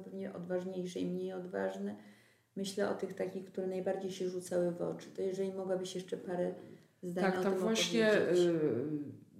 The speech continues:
Speaker 2: no, jedną z tych czołowych postaci to była ta właśnie Halina Mikołajska, która natychmiast
Speaker 1: Mhm.
Speaker 2: zaczęła, y, urządzać spektakle,
Speaker 1: Mhm.
Speaker 2: w których cytowała Miłosza. Ona była jedną aktorką, więc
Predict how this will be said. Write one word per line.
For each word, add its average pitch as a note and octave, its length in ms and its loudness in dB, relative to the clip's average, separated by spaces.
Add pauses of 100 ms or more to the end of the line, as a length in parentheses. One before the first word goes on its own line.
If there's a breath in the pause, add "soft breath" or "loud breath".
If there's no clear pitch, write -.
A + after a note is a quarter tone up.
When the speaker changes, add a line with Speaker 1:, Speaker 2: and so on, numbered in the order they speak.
Speaker 2:
no, F3 180 2
jedną F3+ 380 6
z - 100 -2
tych E3+ 200 0
czołowych E3+ 440 2
postaci E3+ 500 -2
to E3 120 -4
była D#3 260 0
ta D3+ 180 -4
właśnie D3+ 460 -4 (300 loud breath)
Halina D#3+ 380 0
Mikołajska, D3+ 720 -2
która D#3 320 -6
natychmiast E3+ 640 -2
Speaker 1:
Mhm. E3 120 0
Speaker 2:
zaczęła, E3 420 2 (460 loud breath)
y, D#3+ 60 -2
urządzać F3 540 4
spektakle, - 1120 -4 (200)
Speaker 1:
Mhm. F#3 320 -4 (120)
Speaker 2:
w - 60 -20
których C4 260 2
cytowała G3 500 2
Miłosza. F3+ 600 6
Ona D3+ 100 -2
była D3 220 2
jedną C#3+ 460 -2
aktorką, E3+ 640 -6
więc C#3 440 -6